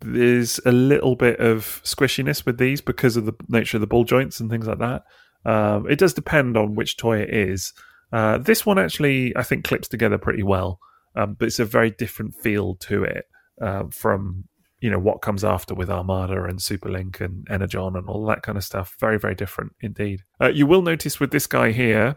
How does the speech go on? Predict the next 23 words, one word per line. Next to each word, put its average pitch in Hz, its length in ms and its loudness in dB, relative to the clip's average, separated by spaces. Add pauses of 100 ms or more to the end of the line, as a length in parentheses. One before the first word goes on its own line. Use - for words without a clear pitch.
(180)
um, 110 540 -4 (160)
that, 113 460 -2
uh, 104 340 2 (240)
he's - 80 -20
got - 100 2
his 123 120 0
little 135 180 2
nose 113 280 4
cone 104 220 0
in 98 100 -2
place. 101 260 0
That 135 160 -2
actually 131 260 -4
pops - 340 0
out, 110 280 4 (420)
uh, 104 280 2 (100)
just 143 400 4
like, 113 640 2
uh, 110 180 2
we 120 100 2
saw 117 440 6
on, 110 420 0
um, 110 560 0